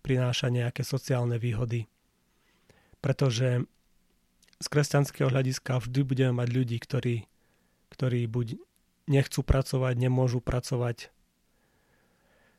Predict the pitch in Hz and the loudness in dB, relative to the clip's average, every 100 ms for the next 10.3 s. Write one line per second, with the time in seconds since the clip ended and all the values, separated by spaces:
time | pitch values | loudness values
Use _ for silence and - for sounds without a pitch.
0 | _ _ _ _ _ _ 143 143 135 - | _ _ _ _ _ _ 4 4 4 2
1 | 143 190 143 147 - - 139 - 135 - | 0 4 4 4 2 2 2 2 0 2
2 | 127 127 - 120 - 131 123 120 113 117 | -2 -2 -2 -4 -4 -6 -4 -4 -4 -4
3 | 113 104 - _ _ _ _ _ _ - | -4 -6 -12 _ _ _ _ _ _ -20
4 | _ _ _ _ _ - - _ _ _ | _ _ _ _ _ -20 -20 _ _ _
5 | _ - - - 196 123 123 123 120 117 | _ -20 -20 -16 -6 -4 -2 0 0 -2
6 | 113 - _ _ _ - 131 123 123 120 | -4 -8 _ _ _ -6 -2 -2 -2 -2
7 | 123 - 120 117 117 110 - 127 - 110 | -2 -2 0 0 -2 -4 -6 -6 -6 -6
8 | - - 117 120 123 - 123 127 113 - | -8 -6 0 0 0 -4 -4 -4 -4 -4
9 | 123 120 117 117 117 113 117 117 - 117 | -2 -2 -2 -2 -2 -2 -4 -6 -6 -4
10 | 117 - 120 | -4 -4 -8